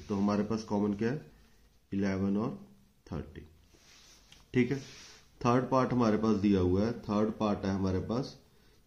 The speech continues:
ए intersection सी और intersection डी। तब हमारे पास तीन आ गए, तो तीन में से हम क्या करेंगे? पहले दो को solve कर लेंगे, ए और सी को intersection कर लेते हैं। ए ये रहा और सी ये रहा, इन दोनों में common क्या है? सिर्फ एक ही element common है, इलेवन।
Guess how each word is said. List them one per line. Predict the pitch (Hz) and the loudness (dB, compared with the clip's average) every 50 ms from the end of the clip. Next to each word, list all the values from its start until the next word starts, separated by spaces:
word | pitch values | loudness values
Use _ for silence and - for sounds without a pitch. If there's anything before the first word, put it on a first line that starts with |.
| _ - - | _ -2 2
ए | 110 110 117 123 131 135 131 - - | 4 6 6 6 4 4 0 -2 -2
intersection | 127 113 110 110 117 113 113 - 110 104 - - - 117 110 110 | 0 0 2 0 0 -2 -2 -2 -4 -4 -4 -2 0 0 0 0
सी | 110 - 113 107 113 127 131 | 0 2 2 4 4 2 0
और | - - 113 113 110 - 120 | -2 -2 -4 -4 -4 -2 0
intersection | 107 101 95 98 95 95 98 92 - - - 110 104 101 | 0 0 0 -2 -2 -2 -2 -6 -6 -6 -4 -2 -2 -2
डी। | 80 - 67 - - - - - - - - - - - - - _ _ _ - | -4 -6 -10 -10 -14 -20 -20 -20 -20 -20 -20 -20 -20 -20 -20 -20 _ _ _ 0
तब | 143 156 | 2 4
हमारे | 156 151 151 156 147 143 | 4 4 4 4 2 2
पास | 151 160 160 - - - | 2 0 -2 -2 0 2
तीन | 156 139 131 127 123 | 4 6 6 6 4
आ | 104 85 | 4 2
गए, | 80 82 87 | 0 -2 -2
तो | 90 135 131 | -2 -2 -2
तीन | 127 - 139 135 131 | 2 4 4 6 6
में | 135 135 135 | 6 4 2
से | 135 143 | 2 2
हम | 135 135 | 0 0
क्या | 127 131 123 | 0 -2 -2
करेंगे? | 123 127 123 123 131 131 | 0 0 2 2 2 2
पहले | - 131 120 123 123 117 | 0 0 2 2 2 2
दो | 113 120 117 117 | 4 4 2 4
को | 113 127 123 | 2 0 0
solve | 117 123 123 123 120 | 2 2 2 2 2
कर | 123 123 110 | 0 0 0
लेंगे, | 117 120 120 123 127 127 - - - _ - - - _ - - - | 0 0 0 0 -2 -2 -6 -14 -20 _ -20 -20 -20 _ -10 0 6
ए | 127 123 | 8 8
और | 131 127 127 127 | 8 8 6 4
सी | - 131 123 120 | 4 4 4 6
को | 127 131 127 | 4 4 4
intersection | 120 123 120 120 113 131 - - 131 123 120 | 4 2 0 -2 -2 -2 -4 -2 -2 -2 -2
कर | 120 117 | 0 0
लेते | 104 113 117 117 131 | 0 -2 -2 -2 -4
हैं। | 131 135 131 - - - - - _ - - - - | -6 -6 -6 -12 -18 -20 -20 -20 _ -20 -14 -4 0
ए | 120 117 | 4 6
ये | 120 123 120 117 113 120 | 8 8 8 6 6 4
रहा | 120 127 131 135 | 4 2 2 0
और | 127 131 - - 110 113 | -2 -4 -4 -2 -2 -2
सी | - - 117 104 | 0 4 4 6
ये | 101 95 90 85 | 6 6 4 2
रहा, | 82 80 | 0 0
इन | 82 107 113 113 | 0 2 2 4
दोनों | 113 113 113 120 | 4 4 4 4
में | 123 123 120 | 4 2 2
common | - 123 123 120 123 120 | 2 2 2 4 2 2
क्या | 120 127 123 | 2 0 0
है? | 120 | 0
सिर्फ | - 127 123 120 123 | 0 0 0 0 0
एक | - 113 110 110 | 2 2 2 4
ही | 120 120 | 4 2
element | 113 113 113 117 117 110 113 | 4 4 4 2 0 -2 -2
common | - 110 104 101 104 107 110 | 0 0 2 2 4 2 2
है, | 110 - - | 0 -2 -2
इलेवन। | 101 90 80 73 65 67 67 65 | -4 -2 -2 -2 -4 -4 -8 -10